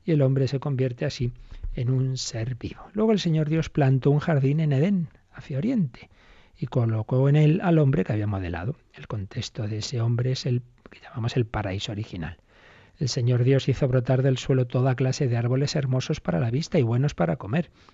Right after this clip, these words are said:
Además, el árbol de la vida en mitad del jardín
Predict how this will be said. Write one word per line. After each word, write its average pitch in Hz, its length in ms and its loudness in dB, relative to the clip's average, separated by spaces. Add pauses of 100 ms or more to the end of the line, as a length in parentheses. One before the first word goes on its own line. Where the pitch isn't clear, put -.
(120)
Además, 233 480 0 (420)
el 151 120 2
árbol 127 320 2
de 165 80 2
la 170 120 2
vida 139 220 2
en 139 80 0
mitad 110 240 0
del 131 140 0
jardín 127 420 -6